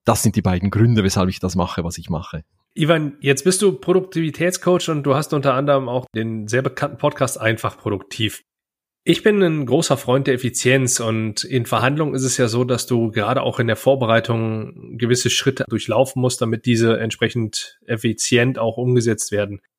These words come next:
Speaker 2: So eine Verhandlungsvorbereitung ist auch immer sehr, sehr oder kann sehr, sehr umfangreich sein. Was sind denn so die Top fünf, die du vielleicht dem, dem Hörer mitgeben kannst, was man machen kann, damit man generell seinen, seinen kompletten Arbeitsrhythmus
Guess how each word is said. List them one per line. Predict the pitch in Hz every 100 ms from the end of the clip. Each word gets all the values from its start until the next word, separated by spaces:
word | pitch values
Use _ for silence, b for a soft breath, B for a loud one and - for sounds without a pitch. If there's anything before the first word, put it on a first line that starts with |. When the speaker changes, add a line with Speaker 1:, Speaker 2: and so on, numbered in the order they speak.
| _ _ 107
Speaker 2:
So | 110 110
eine | 107
Verhandlungsvorbereitung | 123 120 120 131 127 117 - 127
ist | -
auch | 123
immer | 117 113
sehr, | 113
sehr | 107 110 -
oder | 113 104
kann | - - 147
sehr, | 123
sehr | 117 113
umfangreich | 117 123 104 104 -
sein. | 110 101 _ _ _ _ _ _
Was | 120 123 -
sind | 165
denn | 160
so | 135 139
die | 135 131 127 123 131 _ -
Top | - 143 -
fünf, | - - 139 160 -
die | 131 123 120
du | 127 156
vielleicht | - 147 131 131 -
dem, | 127 123
dem | 113 110
Hörer | 117 131 123
mitgeben | 113 127 - 143 139 139
kannst, | - 135 - - _ -
was | -
man | 127
machen | 117 131 131
kann, | 131
damit | 127 127 -
man | 117 110
generell | - 113 113 113 151
seinen, | 143 127 120
seinen | 113 110
kompletten | - 101 - 117
Arbeitsrhythmus | 117 110 131 127 - 131 127 127 120